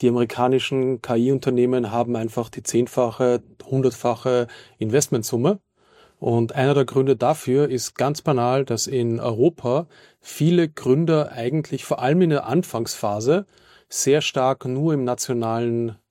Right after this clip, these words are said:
äh, sozusagen, äh, Teich fischen. Ja. Und die Idee hinter E U Inc. ist, lass uns doch einen europäischen Standard definieren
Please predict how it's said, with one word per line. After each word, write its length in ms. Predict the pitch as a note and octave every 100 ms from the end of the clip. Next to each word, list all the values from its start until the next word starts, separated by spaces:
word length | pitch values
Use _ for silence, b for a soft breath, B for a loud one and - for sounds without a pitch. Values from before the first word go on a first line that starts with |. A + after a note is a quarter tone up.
| -
äh, 320 | - A2+ A2 A2
sozusagen, 720 | G#2+ - G#2+ A2+ G#2+ A2 G#2+ b b b b _ _ _ -
äh, 160 | A2 G2+
Teich 500 | - A#2 B2 - -
fischen. 500 | - - A#2 - C#3+ - _ -
Ja. 220 | G#2+ C3 - B B B B B
Und 260 | A#2+ A2+
die 100 | B2+
Idee 240 | C3 A#2+ B2+
hinter 360 | C#3+ C3+ C3+
E 160 | C#3 B2+
U 100 | B2+
Inc. 220 | F3+ G3+
ist, 240 | - B2+
lass 180 | - -
uns 80 | D3+
doch 160 | C#3+ B2+
einen 380 | B2+ B2 B2 -
europäischen 640 | C3+ A#2+ A#2+ - E3 - C3+
Standard 360 | - C#3 D3+
definieren 540 | E3 D#3 F3 F#3 A#3